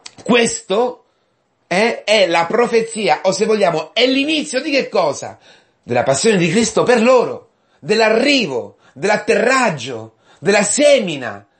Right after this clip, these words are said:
del mistero pasquale in loro. Questa parola, questo annuncio, questa verità che entra e penetra e apre la strada come Giovanni Battista, prepara il compimento. E il compimento dove? Ne-, in me, attenzione, in me,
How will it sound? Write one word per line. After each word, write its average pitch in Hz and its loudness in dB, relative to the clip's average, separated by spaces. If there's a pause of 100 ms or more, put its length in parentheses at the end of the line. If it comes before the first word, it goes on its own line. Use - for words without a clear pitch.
(140)
del 156 -2
mistero 214 2
pasquale 233 0
in 202 -2
loro. 220 2 (520)
Questa 247 2
parola, 196 2 (320)
questo 247 -2
annuncio, 247 0 (120)
questa 226 2
verità 202 0 (920)
che 226 2
entra 262 2
e 202 -2
penetra 247 0
e 233 0
apre 269 2
la 233 2
strada 233 -2
come 233 -4
Giovanni 240 -4
Battista, 208 -2 (200)
prepara 233 0 (320)
il 240 -4
compimento. 202 -2 (440)
E - 0
il 190 0
compimento 254 4
dove? 196 4
Ne-, 220 -4
in 294 -2
me, 285 0
attenzione, 185 -2
in 226 -2
me, 135 -6